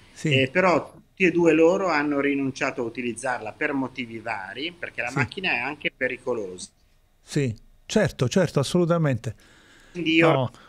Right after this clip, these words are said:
Speaker 2: io non ho voluto, io non ho voluto metterla in serie, però ho scoperto che avevo una miniera, perché è, è una macchina che risponde sì o no sulle
Speaker 1: Sì.
Speaker 2: questioni e ti dà il livello di bioenergia, quindi io la uso esclusivamente per quello.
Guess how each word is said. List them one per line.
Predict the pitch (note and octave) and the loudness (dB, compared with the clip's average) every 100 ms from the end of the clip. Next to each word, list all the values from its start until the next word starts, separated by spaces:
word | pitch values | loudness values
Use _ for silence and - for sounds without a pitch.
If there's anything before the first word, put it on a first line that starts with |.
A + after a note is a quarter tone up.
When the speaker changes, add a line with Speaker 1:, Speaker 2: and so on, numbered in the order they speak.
| - | -2
Speaker 2:
io | E3+ | 2
non | F3 D#3+ | 2 2
ho | D3+ | 0
voluto, | C#3+ D3 C#3+ B2 A#2+ - _ _ - | 2 2 2 0 -2 -10 _ _ 0
io | F3 | 2
non | F3+ | 4
ho | D#3 | 4
voluto | C#3+ D3+ D3 | 2 2 2
metterla | C#3+ C#3 C#3+ B2+ | 2 2 0 -4
in | D3+ | -4
serie, | F3+ - D3+ D#3 F#3+ | -4 -2 -2 -2 -4
però | F3+ D3+ E3 G3 - _ _ C#3+ | -4 -2 -2 -4 -10 _ _ -8
ho | C#3+ A2+ G2+ | -6 -6 -10
scoperto | - F3 D3 D3 E3+ | -10 -6 -2 -4 -4
che | F3+ | -4
avevo | C3+ B2 D3 E3+ E3 | -4 -2 -4 -2 -2
una | B2+ B2+ | -4 -6
miniera, | C#3 E3 D3 B2+ D3 D3+ | -4 -2 -2 -2 -2 -4
perché | C3 - B2+ D3 - _ _ _ - | -6 -4 -4 -4 -8 _ _ _ -20
è, | - C3 C3 B2+ | -8 -6 -6 -4
è | C#3+ | -2
una | E3 | 0
macchina | F#3 F3 F3 F#3+ | 0 0 -2 -6
che | E3+ D3+ | -4 -2
risponde | C#3 - D#3 D3+ C#3+ | -2 -4 -4 -2 -2
sì | C#3 - D3+ | -4 -6 -4
o | D#3+ | -2
no | D3+ G#2 B2 - _ - - - | -4 -6 -12 -20 _ -20 -20 -20
sulle | - D3 A#2+ | -4 0 0
Speaker 1:
Sì. | |
Speaker 2:
questioni | C#3+ C#3 - E3 A#2+ A2 _ | 0 -4 -2 2 2 -2 _
e | - C#3+ | -4 -4
ti | F3+ | 0
dà | D3 D3+ | 2 4
il | |
livello | C#3+ C3+ C3 B2+ | 4 2 2 0
di | B2 | -2
bioenergia, | C3 C3 D3 C3 A#2 A#2 | -2 0 -2 -4 -4 -4
quindi | A#2 D3+ D3+ | -4 -4 -2
io | D3+ | -2
la | D3 D3 | 0 -2
uso | D3 C3 C#3 | -4 -4 -6
esclusivamente | C#3+ - C#3+ B2 B2 B2 A#2+ G#2 | -6 -8 -14 -12 -12 -12 -14 -16
per | G#2 A2+ - | -16 -16 -14
quello. | G#2+ F2 F2+ | -14 -14 -16